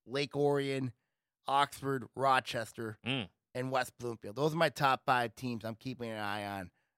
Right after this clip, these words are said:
Speaker 1: very carefully in the next two, three years. You know, people are gonna
Speaker 2: Okay.
Speaker 1: say, "Why not, why not put Berkeley in there?" Um, Berkeley's got some questions for me next year.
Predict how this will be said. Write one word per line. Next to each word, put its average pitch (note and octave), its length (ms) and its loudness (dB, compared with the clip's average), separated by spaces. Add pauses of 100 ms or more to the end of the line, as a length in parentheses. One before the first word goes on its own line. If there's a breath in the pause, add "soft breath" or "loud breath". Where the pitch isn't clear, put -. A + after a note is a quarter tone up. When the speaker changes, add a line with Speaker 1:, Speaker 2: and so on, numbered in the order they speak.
(100)
Speaker 1:
very C#3 280 4
carefully B2 500 -2
in G2 40 -8
the G#2 80 -6
next A2+ 480 -4
two, C#3 640 0 (100)
three C3 220 -2
years. G2+ 440 -6
You G2+ 80 -12
know, F#2 140 -10
people D3 240 -4
are D3 40 -4
gonna D3+ 100 6
Speaker 2:
Okay. D3 100 4
Speaker 1:
say, C#3 140 -4
"Why C3+ 200 0
not, B2+ 300 -2 (220)
why C3+ 160 0
not C3 240 0
put A2+ 120 -4
Berkeley B2+ 380 0
in F#2+ 80 -6
there?" F#2+ 160 -8 (480)
Um, A#2 560 4
Berkeley's A3 560 0
got D#3+ 200 0
some C#3 120 -6
questions A2+ 640 -8
for F#2 160 -14
me E2 240 -12
next D2+ 300 -14
year. D2 180 -18